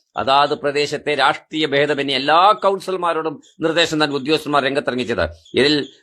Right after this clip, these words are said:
കോൺഗ്രസ് കൗൺസിലർമാർ ഇതിനു വേണ്ടി പണിയെടുത്തില്ല എന്നും ഞാൻ പറയില്ല, ചിലർക്ക് പണിയെടുത്തിട്ടുണ്ടാവാം. പക്ഷേ ഇന്ന് അവരുടെ ഭാഗത്ത് നിന്ന് ഇത്തരം ഒരു വിമർശനം വന്ന് അതിദാരിദ്ര്യ വിഭാഗത്തെ കണ്ടെത്താനുള്ള ഗവൺമെന്റ് തീരുമാനത്തെ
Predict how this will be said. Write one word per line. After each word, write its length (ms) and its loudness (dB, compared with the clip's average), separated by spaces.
കോൺഗ്രസ് 380 2
കൗൺസിലർമാർ 640 0
ഇതിനു 220 -4
വേണ്ടി 260 -2
പണിയെടുത്തില്ല 580 -2
എന്നും 240 -2
ഞാൻ 160 2
പറയില്ല, 320 0
ചിലർക്ക് 320 -2
പണിയെടുത്തിട്ടുണ്ടാവാം. 640 0
പക്ഷേ 200 2
ഇന്ന് 260 0
അവരുടെ 340 2
ഭാഗത്ത് 260 0
നിന്ന് 220 -6
ഇത്തരം 320 -6
ഒരു 160 -4
വിമർശനം 540 -4
വന്ന് 160 0
അതിദാരിദ്ര്യ 720 0
വിഭാഗത്തെ 480 0
കണ്ടെത്താനുള്ള 480 -2
ഗവൺമെന്റ് 420 -2
തീരുമാനത്തെ 460 0